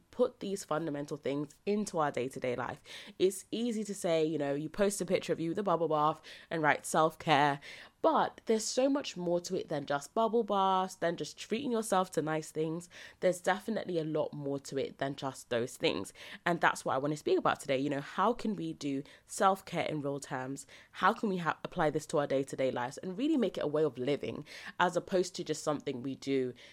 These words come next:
once in a while or when we're burnt out <laughs> and we have nothing else to do?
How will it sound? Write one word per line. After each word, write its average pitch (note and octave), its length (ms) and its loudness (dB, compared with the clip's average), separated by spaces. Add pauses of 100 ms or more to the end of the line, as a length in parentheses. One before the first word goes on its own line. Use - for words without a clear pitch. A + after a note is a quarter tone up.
(160)
once D#3 380 4
in E3+ 80 2
a D3 60 4
while C3+ 260 8
or C#3 160 2
when C#3 180 0
we're C3 120 0
burnt B2+ 220 0
out A#2+ 360 6 (340)
<laughs> - 360 0
and F#3 160 4
we F#3+ 80 2
have E3 180 2
nothing D3+ 340 0
else C#3+ 240 0
to C#3+ 100 -6
do? B2 240 0